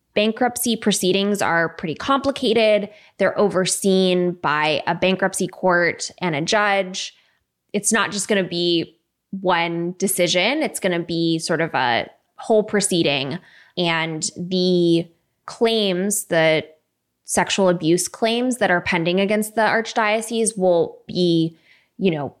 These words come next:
a huge part of that process.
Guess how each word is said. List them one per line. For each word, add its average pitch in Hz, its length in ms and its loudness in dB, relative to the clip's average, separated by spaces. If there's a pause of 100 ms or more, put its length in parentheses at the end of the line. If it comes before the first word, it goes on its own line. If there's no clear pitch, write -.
(240)
a 196 60 0
huge 220 420 0
part 190 480 -2
of 160 240 -6
that 156 420 -2 (640)
process. 202 840 -2